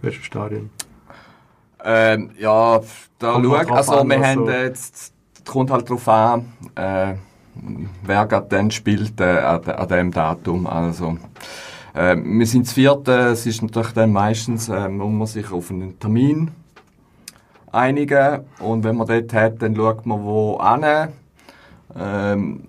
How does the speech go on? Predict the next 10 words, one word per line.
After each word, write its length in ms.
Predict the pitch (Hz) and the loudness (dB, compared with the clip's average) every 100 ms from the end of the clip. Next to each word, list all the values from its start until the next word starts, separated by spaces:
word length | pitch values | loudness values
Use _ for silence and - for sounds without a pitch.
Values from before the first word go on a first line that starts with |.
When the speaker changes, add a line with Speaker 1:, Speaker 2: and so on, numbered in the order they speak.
| - - - | -20 -20 -16
Speaker 2:
und 480 | 53 98 110 - - | -6 -4 -4 -10 -2
dann 220 | 104 104 | 2 2
meistens 720 | 92 82 98 - 98 - - - 107 110 - | 2 2 0 -4 -6 -6 -10 -12 -16 -16 -6
Speaker 1:
Ja. 140 | 110 - - - - | -6 -6 -14 -16 -12
Speaker 2:
ist 260 | 82 - | -8 -4
die 120 | 98 | 2
Erstwahl 640 | 95 110 - 104 92 95 101 | 2 2 2 4 6 4 0
funktioniert 920 | - - 107 107 - 104 101 104 104 | -8 -6 -2 -2 -2 0 0 0 0
dann 120 | 101 | 0
nicht, 500 | 104 113 127 131 - | 4 4 4 0 -8